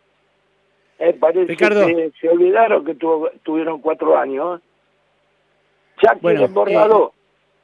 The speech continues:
Speaker 1: Dos mil dieciséis,
Speaker 2: de, de esto
Speaker 1: dos mil diecisiete, ya dicen, fue medianamente bueno. ¿Me entendés?
Speaker 2: De esto
Speaker 1: Entonces, ya
Speaker 2: Sí, sí, sí,
Speaker 1: el
Speaker 2: sí,
Speaker 1: que hace
Speaker 2: sí, sí, lo
Speaker 1: cargo
Speaker 2: entiendo, lo que
Speaker 1: de
Speaker 2: pasa es que se me
Speaker 1: los
Speaker 2: fue.
Speaker 1: que hace cargo de todo, hermano.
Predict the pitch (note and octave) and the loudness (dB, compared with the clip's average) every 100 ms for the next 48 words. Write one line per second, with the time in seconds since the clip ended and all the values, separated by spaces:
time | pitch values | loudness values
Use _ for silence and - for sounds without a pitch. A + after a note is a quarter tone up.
0 | _ _ _ _ _ _ _ _ _ _ | _ _ _ _ _ _ _ _ _ _
1 | C3+ F3 G3 G#3 G3 E3+ F3+ F#3 A3+ G3+ | -2 -2 -4 0 -2 -2 -4 -2 2 2
2 | G3 G#3+ G3+ G#3+ G3+ G#3+ - B3 A3 A3+ | 0 -4 -10 -14 -14 -18 -6 -6 -4 -2
3 | G3+ A3 A3 G3 G#3+ - _ _ _ _ | 0 0 -2 -4 -4 -4 _ _ _ _
4 | - A3+ B3 A#3 G#3+ A3 - A#3 - G#3+ | -2 0 0 -2 -4 0 2 2 0 -2
5 | A#3 G3+ G#3 G#3 G3+ F3 - - _ _ | -6 -2 -2 0 -2 -4 -10 -20 _ _
6 | _ _ _ _ _ _ _ _ _ _ | _ _ _ _ _ _ _ _ _ _
7 | _ _ _ B2 D3+ D#3+ E3+ F3 F#3 - | _ _ _ -2 0 4 4 6 6 4
8 | - C3+ D#3 F3 - G3+ F3+ G3+ G#3+ A#3+ | -6 -8 -6 -6 -6 -10 -10 -8 -6 -6
9 | - - F#3+ F#3 A#3 A3+ - A3+ G#3 A3+ | -12 -6 -4 -4 -4 -6 -4 -4 -2 -2
10 | A3+ G#3+ A3 A3 G3+ A3 A3 G#3+ G3 F#3+ | -2 -2 -2 -4 -2 0 0 0 0 0
11 | F#3+ F#3 F3 G3 F3 G#3+ G#3+ A3 G#3 G#3 | -2 -2 -4 -4 -4 -6 -10 -6 -4 -4
12 | G3 A3 G#3 G3+ G3+ F#3+ A#3 F#3 D#3+ D#3+ | -6 -4 0 2 2 0 -2 0 -4 -4
13 | F3+ D#3 A2 | -4 -6 -14